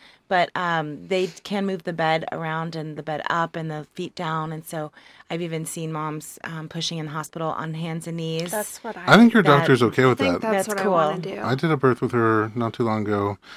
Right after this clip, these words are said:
Speaker 2: Really?
Speaker 3: And, um, I think she was definitely okay with some alternative positions, not just flat on your back with your
Speaker 1: Great.
Speaker 3: legs in the
Speaker 2: Because
Speaker 3: air.
Speaker 2: that's,
Speaker 1: That's
Speaker 2: because
Speaker 1: great.
Speaker 2: even just, I've been doing hands and knees in yoga and just to
Speaker 1: Mm-hmm.
Speaker 2: relieve, like, some lower back pain. And I,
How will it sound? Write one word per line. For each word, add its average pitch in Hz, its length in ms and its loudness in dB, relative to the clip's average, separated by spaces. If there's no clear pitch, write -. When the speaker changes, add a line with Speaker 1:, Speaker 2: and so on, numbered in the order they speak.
Speaker 2:
Really? 202 180 -6
Speaker 3:
And, 107 460 0
um, 104 360 -2
I 117 160 -2
think 127 300 -2
she - 140 -2
was 123 280 4
definitely 139 440 2
okay 117 280 2
with 107 300 2
some 110 340 0
alternative 101 640 -2
positions, 92 440 -6
not 95 180 -4
just 98 220 -8
flat 92 240 -2
on 90 100 -6
your 90 80 -8
back 82 220 -6
with - 20 -10
your 185 80 -2
Speaker 1:
Great. 170 180 -2
Speaker 3:
legs 175 180 -8
in 220 80 -4
the - 60 -6
Speaker 2:
Because 226 160 -4
Speaker 3:
air. 233 80 0
Speaker 2:
that's, 226 220 -6
Speaker 1:
That's - 180 -12
Speaker 2:
because 254 260 -6
Speaker 1:
great. - 120 -6
Speaker 2:
even 294 340 -2
just, 226 460 -6
I've 202 160 -4
been 208 140 -4
doing 196 300 -6
hands 190 360 -10
and 190 140 -8
knees 185 400 -8
in 180 180 -14
yoga 214 560 -6
and 185 220 -6
just 180 220 -8
to 175 100 -8
Speaker 1:
Mm-hmm. 185 80 -6
Speaker 2:
relieve, 180 440 -8
like, 175 200 -12
some 185 200 -12
lower 170 220 -10
back 170 320 -10
pain. 214 300 -10
And 180 160 -10
I, 180 180 -10